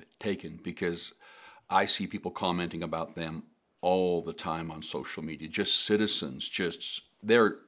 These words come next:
so fed up, uh, with looking at, uh, you know, people who are on the ground and then mainstream media, and they're shocked. I mean,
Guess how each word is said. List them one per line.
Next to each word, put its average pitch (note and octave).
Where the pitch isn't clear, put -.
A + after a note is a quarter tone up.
so -
fed E2
up, F#2
uh, F2+
with F#2
looking F#2
at, -
uh, -
you G#2+
know, F2
people G2+
who F#2+
are F2+
on F#2+
the F#2+
ground D#2+
and F#2+
then F#2
mainstream F2+
media, F2
and F#2+
they're G2+
shocked. A2+
I G2
mean, G#2